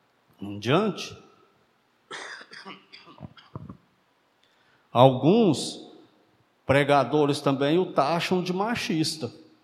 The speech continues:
quando ele fala que a mulher não pode falar, nem usar autoridade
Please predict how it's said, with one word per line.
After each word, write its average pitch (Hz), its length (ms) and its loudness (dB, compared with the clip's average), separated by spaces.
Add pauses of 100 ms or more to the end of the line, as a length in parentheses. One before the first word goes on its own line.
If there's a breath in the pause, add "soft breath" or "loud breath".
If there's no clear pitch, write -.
(420)
quando 120 140 -8
ele 127 140 -2
fala 131 280 2
que 131 80 -4
a 143 60 0
mulher 151 400 0
não 147 120 0
pode 139 320 0
falar, 131 1080 -4 (500)
nem 135 220 2
usar 139 240 2
autoridade 131 1000 2